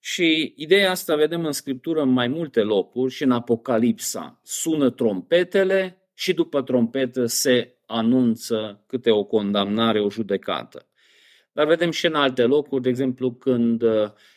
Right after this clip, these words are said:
este, se duce lupta pentru cetatea Ierihon. Și atunci merg în jur, merg în jur și după aia sună trompetele și vine judecata lui Dumnezeu.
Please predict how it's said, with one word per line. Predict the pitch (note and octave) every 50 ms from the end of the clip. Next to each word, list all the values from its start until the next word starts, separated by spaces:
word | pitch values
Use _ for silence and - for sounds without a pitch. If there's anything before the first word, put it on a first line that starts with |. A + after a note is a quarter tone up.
| _ _ _ _ _ _ -
este, | - A2 B2 B2 A#2 -
se | - - D3
duce | B2+ B2+ C3+ B2+ - C#3
lupta | A#2+ C3 C3+ A#2 - - A#2
pentru | A2+ - B2 A#2 A#2 A#2 A#2+
cetatea | A2+ - C3 A#2+ - - A#2+ A#2 A2+ - A#2+ G#2+ G#2
Ierihon. | G#2+ G#2 G#2 G#2 G2 G2 F2+ - - F#2 D#2 G#1+ G1+ - - _ _ _ _ _ _ _ _ _
Și | _ - - C3+
atunci | A#2 A2 - A2+ G2+ F#2+ -
merg | A2 F#2+ G2 A2 A#2 A2+ G2+ G2 F#2+
în | G2 E2+
jur, | F2 - A2+ C3 C3+ A#2+
merg | A#2 A#2 A2+ G2+ E2+
în | F2+ E2+ F2+
jur | G2+ A#2 D#3 F3 E3+ D3
și | C#3
după | C3 D3 B2 - C#3
aia | B2+ A#2
sună | A#2 - - G#3+ G3+ F3+ D3 B2+
trompetele | - B2 A2+ A2 A#2 A#2 F#3+ G3 G3 - F3 D3+ C#3+
și | C#3 - - D3 C#3 C3+ C3+ -
vine | B2+ B2+ C3 B2
judecata | A2+ A2+ B2 A2+ G#2+ G#2 - A#2 A2 G#2 - A2+
lui | G#2 G2+ G2
Dumnezeu. | F#2 G#2 G2+ G2 F#2+ F#2+ F2+ F#2+ F2+ C2+ - - _ _